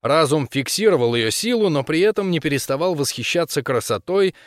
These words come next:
за широкой обзорной панелью, настолько прозрачной, что если бы не растекающиеся по ней струйки гиперпространства, можно было бы подумать, что её нет вовсе.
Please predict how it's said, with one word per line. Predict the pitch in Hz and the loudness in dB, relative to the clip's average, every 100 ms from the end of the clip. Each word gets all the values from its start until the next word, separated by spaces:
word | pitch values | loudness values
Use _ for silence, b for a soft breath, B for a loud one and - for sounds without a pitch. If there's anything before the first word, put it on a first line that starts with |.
| B | B
за | 127 131 | -4 -2
широкой | - 117 156 160 139 | 0 2 2 4 2
обзорной | 113 110 131 131 131 | 0 2 2 2 -2
панелью, | - 139 160 135 90 90 - _ _ _ - | 0 0 2 0 -2 -8 -18 _ _ _ -6
настолько | 147 139 147 110 95 | -4 -2 0 0 -2
прозрачной, | 101 110 123 185 180 165 | -2 -2 0 0 -2 -4
что | 139 139 | -4 -2
если | 135 151 - | -2 -2 -2
бы | 135 | -4
не | 123 123 | -2 -2
растекающиеся | 113 - 113 135 123 - 113 - | -4 -6 -2 0 0 -4 -6 -6
по | 120 | -4
ней | 123 | -2
струйки | 117 - 143 123 131 - B B | -2 -2 -2 0 -2 -4 B B
гиперпространства, | 120 120 123 110 123 120 - 208 190 - 175 - b b | -8 -4 -4 -2 -4 -4 -2 -2 -2 -2 -4 -4 b b
можно | 160 175 180 | -2 0 0
было | 185 185 | 2 0
бы | 156 | 0
подумать, | 165 175 202 | 0 0 0
что | 160 - | 0 0
её | 165 175 | 2 2
нет | 190 208 - | 2 2 2
вовсе. | 135 160 - - | 2 2 0 -6